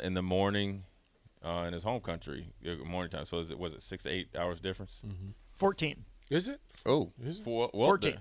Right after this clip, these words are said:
Speaker 1: the, yeah. Well, it's fourteen hours difference.
Speaker 2: Yeah, well, it's gonna be ear-, we'll, we'll
Speaker 1: Yeah,
Speaker 2: know
Speaker 1: it'll be
Speaker 2: soon
Speaker 1: early.
Speaker 2: then.
Speaker 1: Yeah, we'll know as soon as you wake up. So,
Speaker 2: Yeah.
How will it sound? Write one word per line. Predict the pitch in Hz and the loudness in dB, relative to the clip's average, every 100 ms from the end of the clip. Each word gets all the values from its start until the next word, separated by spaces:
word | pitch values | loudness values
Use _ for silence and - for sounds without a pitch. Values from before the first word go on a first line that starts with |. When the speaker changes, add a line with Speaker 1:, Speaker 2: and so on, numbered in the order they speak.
| - | -4
Speaker 1:
the, | 147 | -4
yeah. | 165 - | -4 -8
Well, | - 107 | -4 -2
it's | 127 | -2
fourteen | - 104 123 139 | -2 -2 -2 -2
hours | 139 175 247 | -2 -2 -4
difference. | 254 349 | -2 0
Speaker 2:
Yeah, | 147 | 0
well, | 127 107 117 | 0 0 -2
it's | 143 | 0
gonna | 147 | 0
be | 147 160 | 4 6
ear-, | 170 170 | 8 8
we'll, | 151 151 | 8 8
we'll | 151 | 8
Speaker 1:
Yeah, | 180 | 10
Speaker 2:
know | 190 | 10
Speaker 1:
it'll | 190 | 10
be | - | 10
Speaker 2:
soon | 226 | 8
Speaker 1:
early. | 127 | 8
Speaker 2:
then. | - | 6
Speaker 1:
Yeah, | 110 | 4
we'll | 123 | 4
know | 123 127 | 4 2
as | - | 2
soon | 127 | 0
as | |
you | 120 | 2
wake | 120 120 | 2 4
up. | 131 | 4
So, | - 110 107 | 6 6 8
Speaker 2:
Yeah. | 185 147 | 8 6